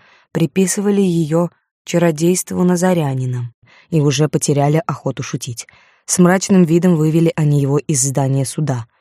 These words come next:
Утро было нестерпимо жаркое. Во дворе, безуспешно пытаясь охладить знойную синеву неба, бил серебристой струей фонтан. Здесь отряд остановился, а Центурион вступил в разговор с человеком,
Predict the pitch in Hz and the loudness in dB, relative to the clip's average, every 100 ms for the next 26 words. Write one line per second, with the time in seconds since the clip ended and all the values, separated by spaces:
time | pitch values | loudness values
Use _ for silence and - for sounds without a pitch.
0 | _ _ _ _ _ 196 214 214 185 156 | _ _ _ _ _ 2 2 2 2 2
1 | 151 147 135 - 131 - 139 135 120 139 | 2 2 0 -4 -6 -2 0 0 0 -2
2 | 123 - 117 110 _ 147 147 135 143 151 | -4 -8 -10 -10 _ -4 -2 0 0 0
3 | 156 143 135 - 170 - 131 131 156 147 | 0 -4 -6 -2 -4 -4 -6 -4 -2 -2
4 | - - - 147 139 151 135 143 151 147 | -4 -8 -4 -4 0 -2 0 2 2 2
5 | 135 - 139 131 135 131 160 170 160 _ | 0 -2 -2 0 0 0 0 0 -4 _
6 | _ _ 160 165 190 185 156 139 139 151 | _ _ 0 2 2 0 -4 -2 -2 -2
7 | - 160 - - 131 131 120 139 139 135 | -4 -8 -6 -4 -2 -2 -2 -4 -4 -6
8 | 120 113 _ _ _ _ _ _ _ _ | -6 -8 _ _ _ _ _ _ _ _
9 | _ - 160 196 240 214 185 190 180 170 | _ -2 2 2 2 0 -2 -2 -2 -4
10 | - 156 151 190 208 - - 175 160 160 | -4 -2 0 0 0 -4 -6 -6 -4 -4
11 | - 165 190 220 - 180 160 190 160 160 | -2 0 2 0 -2 -6 -2 -2 0 -2
12 | 151 156 151 139 - 143 143 175 - | 0 -2 -2 -6 -6 -4 0 0 -2